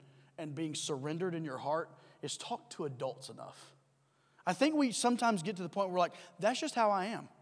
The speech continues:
I'm a cold-hearted," I was about to use an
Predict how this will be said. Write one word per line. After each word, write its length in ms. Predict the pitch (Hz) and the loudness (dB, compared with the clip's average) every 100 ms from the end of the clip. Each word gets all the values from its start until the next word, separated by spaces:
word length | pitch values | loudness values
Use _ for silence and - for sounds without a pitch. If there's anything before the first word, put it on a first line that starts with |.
| _ _ - | _ _ -4
I'm 140 | 254 | 0
a 60 | 180 | 0
cold-hearted," 600 | - 180 180 202 196 170 - - - _ _ _ _ _ _ _ | 0 0 2 0 0 -2 -8 -20 -20 _ _ _ _ _ _ _
I 40 | 135 | -12
was 80 | 135 | -8
about 140 | 147 | -8
to 40 | |
use 200 | 147 143 | -8 -8
an 100 | 135 | -8